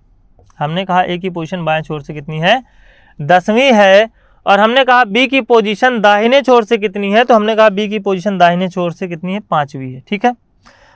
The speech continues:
हमने कहा बी की पोजीशन दाहिने छोर से पांचवी है। अब आपको बताना है कि अगर हम इन दोनों को ओवरलैप करके बनाएं स्ट्रक्चर तो ए और बी के बीच में मैक्सिमम कितने बंदे बैठा सकते हैं। ठीक है, आपको बताना ए और बी के बीच में हम अधिकतम कितने व्यक्ति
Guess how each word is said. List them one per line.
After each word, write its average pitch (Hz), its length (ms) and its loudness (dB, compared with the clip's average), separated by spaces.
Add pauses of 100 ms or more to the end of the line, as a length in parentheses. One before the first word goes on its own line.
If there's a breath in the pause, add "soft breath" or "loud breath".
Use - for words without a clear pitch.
(120 soft breath)
हमने 208 260 4
कहा 240 200 4
बी 233 180 0
की 254 120 -4
पोजीशन 226 540 0
दाहिने 208 340 0
छोर 208 260 0
से 233 220 2
पांचवी 214 580 0
है। 233 140 6
अब 214 180 2
आपको 226 280 2
बताना 196 420 2
है 254 80 4
कि 240 100 -2
अगर 226 180 2
हम 226 120 0
इन 214 140 -4
दोनों 202 280 0
को 233 160 -4 (100)
ओवरलैप 196 500 0 (120)
करके 202 280 -2
बनाएं 175 440 2
स्ट्रक्चर 202 560 0 (600 soft breath)
तो 220 80 -2
ए 240 180 4
और 262 140 4
बी 220 180 -4
के 247 140 0
बीच 226 220 -2
में 240 80 -2
मैक्सिमम 208 560 -2
कितने 226 320 -2
बंदे 214 300 0
बैठा 170 340 2
सकते 139 300 -14
हैं। 135 160 -14 (380)
ठीक 214 140 0
है, 269 140 4
आपको 190 280 2
बताना 208 400 2
ए 226 160 4
और 226 120 2
बी 208 120 -4
के 220 140 -4
बीच 208 180 -4
में 214 60 2
हम 226 120 4
अधिकतम 190 460 -2
कितने 208 300 -2
व्यक्ति 240 380 0